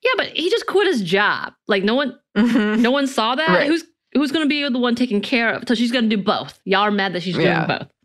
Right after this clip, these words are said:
Speaker 1: Hmm.
Speaker 2: Mm-hmm.
Speaker 1: Hmm. Okay, moving
Speaker 2: Yeah.
Speaker 1: on.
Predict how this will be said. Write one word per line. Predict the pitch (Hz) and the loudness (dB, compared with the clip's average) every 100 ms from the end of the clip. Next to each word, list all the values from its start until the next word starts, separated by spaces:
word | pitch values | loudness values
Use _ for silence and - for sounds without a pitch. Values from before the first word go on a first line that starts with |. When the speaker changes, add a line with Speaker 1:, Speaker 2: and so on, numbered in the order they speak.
| _ _ - 135 - _ _ _ _ - | _ _ -4 -4 -12 _ _ _ _ -2
Speaker 1:
Hmm. | 170 | 2
Speaker 2:
Mm-hmm. | 160 143 160 233 | 2 0 2 2
Speaker 1:
Hmm. | 139 139 143 147 - _ _ - - | 2 0 -2 -4 -10 _ _ -14 -2
Okay, | 220 247 - - _ - - | 0 0 -4 -8 _ -6 4
moving | 190 170 | 6 6
Speaker 2:
Yeah. | - | 4
Speaker 1:
on. | 170 | 2